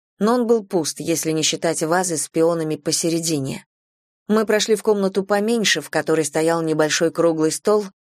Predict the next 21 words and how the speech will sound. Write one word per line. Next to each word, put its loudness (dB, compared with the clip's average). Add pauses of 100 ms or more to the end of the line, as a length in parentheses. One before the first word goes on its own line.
(260)
похоже, 0
недавно 2
вытертый, -2
и 0
стулья 0
с -2
серыми 0
подушками. -4 (540)
Я 4
увидела 0
в 0
зеркале 0
на 0
стене 0
свои 2
вытаращенные 0
глаза 2
и 2
быстро 0
перевела 0
взгляд. -2